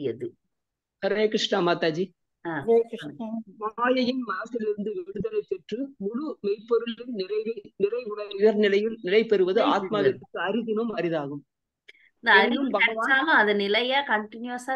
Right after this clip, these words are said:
Speaker 1: பண்றது இல்ல. பக்தி கிடைச்சாலும் தொடர்ந்து பக்தி செய்வதுதான் அரிதினும் அரிதான விஷயம். பக்தி கிடைக்குது, ஆனா நம்ம தொடர்ந்து செய்யறோமா? அதெல்லாம் கேள்வி. ம்?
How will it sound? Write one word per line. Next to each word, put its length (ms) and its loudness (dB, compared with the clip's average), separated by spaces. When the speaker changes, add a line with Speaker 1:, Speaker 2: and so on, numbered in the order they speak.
Speaker 1:
பண்றது 400 -2
இல்ல. 200 -4
பக்தி 320 -6
கிடைச்சாலும் 580 -2
தொடர்ந்து 460 -4
பக்தி 300 -6
செய்வதுதான் 680 -2
அரிதினும் 460 -6
அரிதான 420 -4
விஷயம். 340 -12
பக்தி 280 -6
கிடைக்குது, 460 -2
ஆனா 220 2
நம்ம 280 -2
தொடர்ந்து 460 -4
செய்யறோமா? 500 -4
அதெல்லாம் 380 -2
கேள்வி. 380 -4
ம்? 160 -12